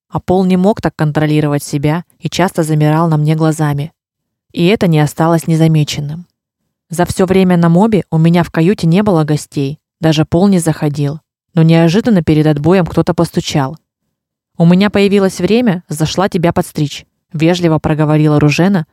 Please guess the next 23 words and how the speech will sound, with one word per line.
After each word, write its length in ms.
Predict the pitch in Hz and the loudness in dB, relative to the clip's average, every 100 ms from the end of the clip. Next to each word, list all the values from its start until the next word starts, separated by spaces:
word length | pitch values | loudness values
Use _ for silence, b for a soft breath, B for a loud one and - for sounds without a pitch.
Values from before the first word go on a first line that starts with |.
| _ - | _ -12
покачивая 520 | 160 165 - 160 151 | -4 -4 -2 -2 0
перед 260 | 165 156 | 0 0
глазами 440 | 151 156 151 175 190 | 2 0 0 0 0
контейнером 600 | 156 147 156 175 170 147 | 0 -2 2 2 2 0
с 100 | - | -2
инструментами. 800 | 151 175 165 156 143 139 135 165 _ _ _ _ _ _ _ _ | -2 0 2 2 0 -4 -6 -10 _ _ _ _ _ _ _ _
Я 180 | - 170 | -4 0
молча 340 | 170 220 - 220 | 2 2 0 -2
поднялась 460 | 202 190 202 202 | 0 2 0 0
с 100 | - | -4
кровати, 640 | - 190 190 233 - 156 - _ | -2 -2 0 -2 -4 -8 -8 _
выдвинула 560 | 156 180 170 175 170 165 | 0 0 2 4 4 2
кресло 360 | 165 214 - | 0 0 -2
в 80 | 156 | -6
центр 300 | - 151 147 | 0 0 0
каюты, 500 | - 147 147 - 165 _ | -2 0 0 -4 -10 _
спокойно 520 | - - 156 170 165 160 | -18 -6 -4 0 2 2
присела 460 | 160 - 175 208 | 0 0 0 0
в 60 | 170 | 0
него 340 | 151 139 143 - | -2 -2 -6 -8
и 60 | 151 | -8
сняла 340 | - 151 156 | -4 -2 -2
капюшон. 580 | - - 160 - 147 160 | -2 -2 -2 -2 -4 -6